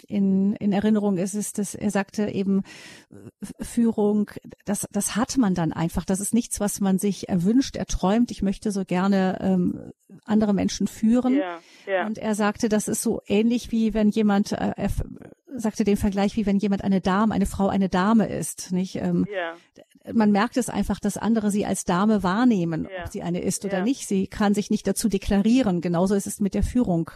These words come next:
Speaker 1: nicht?
Speaker 2: Ja,
Speaker 1: Man
Speaker 2: absolut.
Speaker 1: führt
Speaker 2: Ich
Speaker 1: dann,
Speaker 2: hatte
Speaker 1: wenn
Speaker 2: so
Speaker 1: man
Speaker 2: ein
Speaker 1: merkt.
Speaker 2: Ja.
Speaker 1: Mhm.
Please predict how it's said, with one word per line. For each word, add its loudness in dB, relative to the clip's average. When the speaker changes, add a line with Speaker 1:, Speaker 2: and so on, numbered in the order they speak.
Speaker 1:
nicht? -2
Speaker 2:
Ja, -2
Speaker 1:
Man -6
Speaker 2:
absolut. -2
Speaker 1:
führt -4
Speaker 2:
Ich -8
Speaker 1:
dann, -2
Speaker 2:
hatte 2
Speaker 1:
wenn 0
Speaker 2:
so -6
Speaker 1:
man -2
Speaker 2:
ein 0
Speaker 1:
merkt. -2
Speaker 2:
Ja. 0
Speaker 1:
Mhm. -10